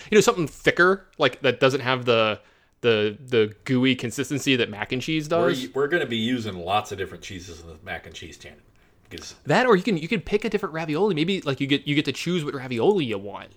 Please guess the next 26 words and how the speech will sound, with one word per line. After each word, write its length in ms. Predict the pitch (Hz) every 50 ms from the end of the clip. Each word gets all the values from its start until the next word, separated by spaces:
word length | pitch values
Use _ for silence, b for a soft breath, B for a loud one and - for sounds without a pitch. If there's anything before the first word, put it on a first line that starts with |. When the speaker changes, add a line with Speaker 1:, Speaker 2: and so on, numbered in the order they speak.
| _ _ _ -
Speaker 1:
You 100 | - 117
know 40 | 110
what 80 | 117 123
I 40 |
mean? 100 | 131 143
Like, 100 | 143 127
there's 100 | 117 117
a 40 | 127
couple 200 | - 151 127 127
different 300 | 113 135 156 - 131 107
ones. 220 | 107 104 104 107 -
Like, 180 | 113 113 - b b b b b b b
we 180 | - 147 185 190
have 180 | 196 196 160
a 200 | 151 143 127 117
lobster 480 | 110 104 110 110 123 - - - 160 143
and 120 | 120 110
crawfish 420 | - - 117 104 - - 143 - -
ravioli 460 | 139 143 143 143 147 143 147 156 156
down 180 | 165 156 160
here, 240 | 156 170 180 185 180
and 320 | 156 117 117 110 104 104 - b b b b b b b b b
boy, 260 | - - - 202 254
is 100 | 269 233
it 120 | 247 185
good. 340 | - 143 196 226 - - -